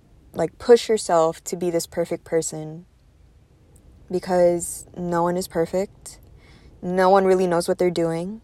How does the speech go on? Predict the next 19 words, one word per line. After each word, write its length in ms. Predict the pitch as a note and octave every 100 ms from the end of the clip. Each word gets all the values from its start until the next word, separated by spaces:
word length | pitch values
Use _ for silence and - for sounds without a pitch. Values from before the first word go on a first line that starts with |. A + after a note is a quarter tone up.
| _
We're 160 | - E3
all 160 | D#3+ F3+
doing 260 | F3+ F#3
our 120 | F#3
best, 500 | F3+ D#3 D3 D#3+ - -
and 300 | E3+ E3 E3 - - - - _ _ F#3
doing 240 | F#3 G3
your 80 | A3
best 380 | G3+ G3 A3 - - _ _ _ _ - _
is 160 | F3+ -
all 300 | E3+ F3 F3+
you 220 | E3+ E3+
can 640 | - E3+ D#3+ D#3 D#3 E3 E3+ _ _ _ _ - - - _ -
do. 420 | C4 A3 D3+ F#3 _ _ _ _ _ _ G3
You 180 | F#3+
may 260 | F#3+ F3 F3+
hurt 260 | F#3 G3 -
people's 400 | G3+ - G3+ -
feelings. 840 | G3+ A3 F3 D#3+ E3 F3+ - -